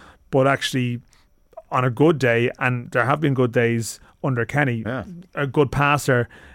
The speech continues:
Speaker 1: you know, and he has a b-, a bit of a presence, and you would think with his experience,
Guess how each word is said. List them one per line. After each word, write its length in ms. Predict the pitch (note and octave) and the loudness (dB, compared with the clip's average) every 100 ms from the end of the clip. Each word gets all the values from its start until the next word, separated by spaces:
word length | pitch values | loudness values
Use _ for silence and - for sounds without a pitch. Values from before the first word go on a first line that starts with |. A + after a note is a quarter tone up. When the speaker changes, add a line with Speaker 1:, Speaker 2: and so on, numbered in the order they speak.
| _ | _
Speaker 1:
you 80 | C#3 | 2
know, 240 | C3 A#2+ | 2 2
and 100 | A#2 | 0
he 60 | A#2+ | 2
has 160 | C3 | 2
a 60 | C3 | 0
b-, 220 | A#2 - | -2 -4
a 120 | E3 | -2
bit 160 | B2+ D#3 | 2 2
of 100 | C3+ | 2
a 40 | |
presence, 560 | B2 C#3+ C#3 B2+ C3 A#2+ - | 0 0 0 0 -2 -4 -6
and 120 | C#3 | -4
you 80 | C3 | 0
would 140 | B2+ B2+ | -2 -2
think 180 | D3 | -2
with 80 | C#3+ | 0
his 100 | B2+ | 0
experience, 800 | A#2+ - C#3 C3+ B2+ A#2+ A2+ - | 0 -6 0 0 2 -2 -4 -10